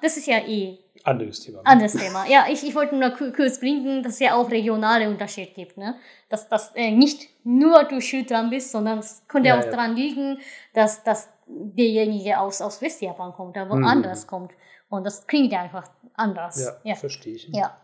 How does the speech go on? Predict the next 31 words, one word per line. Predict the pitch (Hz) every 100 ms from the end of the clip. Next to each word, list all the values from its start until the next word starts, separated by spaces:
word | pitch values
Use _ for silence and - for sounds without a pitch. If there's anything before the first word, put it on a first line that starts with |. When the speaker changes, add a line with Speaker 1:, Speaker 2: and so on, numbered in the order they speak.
| _
Speaker 1:
eine | 220 233
andere, | 240 220 202 208
äh, | 220 202
Konnotation | 220 214 202 208 190
bringt, | 202 196
ja. | - 214 - - _ _ _ -
Speaker 2:
Aber | 127
schließt | 139 170 165
du | 190
noch | 160
kurz | - 170 -
die | 135
Ich-Reihe | 139 - 113 110 110
ab? | -
Speaker 1:
Oh |
ja. | 117 - - _ _ _ _ _ -
Washi? | 196 127 135
Speaker 2:
Also, | - - -
hm. | 117 - _ _ _ _ -
Speaker 1:
Das | 220
ist | 262 254
ja | 226 220
eher | 220 208
männlich | 202 196 247 330 370 392 392 -
und | 214 226 214 - -
altertümlich, | 196 277 208 185 - 190 180 170
ne? | 190 226 277
Speaker 2:
Hm. | 254
Speaker 1:
Glaube | 202 185 185
ich, | 190
ja. | 208 190